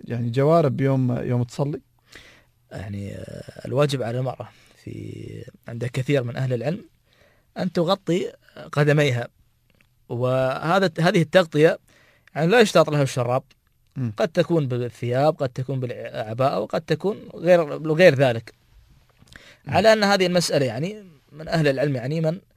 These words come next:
Speaker 2: تجوز في، في إظهار جزء من القدم، لأن في الغالب يعني يعسر، يعسر،
Speaker 1: نعم.
Speaker 2: آه،
Speaker 1: نعم.
Speaker 2: يعسر ذلك، و-،
Speaker 1: هذا
Speaker 2: ولكن، ولكن
Speaker 1: قول، قول الأحناف يعني
Speaker 2: نعم،
Speaker 1: في غير الصلاة.
Speaker 2: نعم، نعم، ورد عن الأحناف، ورد كذلك عن، عن، عن بعض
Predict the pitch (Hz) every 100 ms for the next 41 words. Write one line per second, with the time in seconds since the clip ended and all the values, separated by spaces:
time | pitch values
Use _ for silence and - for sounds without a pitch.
0 | - _ - 143 165 143 120 123 131 127
1 | 131 127 123 - - - _ _ - -
2 | 165 160 143 135 135 135 131 120 120 143
3 | 185 160 170 180 151 151 170 151 143 170
4 | 165 120 113 127 - _ - 139 - 135
5 | 135 117 117 117 120 120 123 120 123 -
6 | _ _ - - 135 110 104 107 113 139
7 | 156 - - - 69 - - - - 131
8 | 123 147 160 175 - - 147 170 170 214
9 | 247 - 156 151 - 156 151 147 131 165
10 | 127 - - 117 175 143 143 139 123 -
11 | 131 156 147 135 127 120 147 143 139 127
12 | 123 160 190 - 117 233 - 175 202 202
13 | 156 165 160 147 135 127 151 156 135 147
14 | 156 151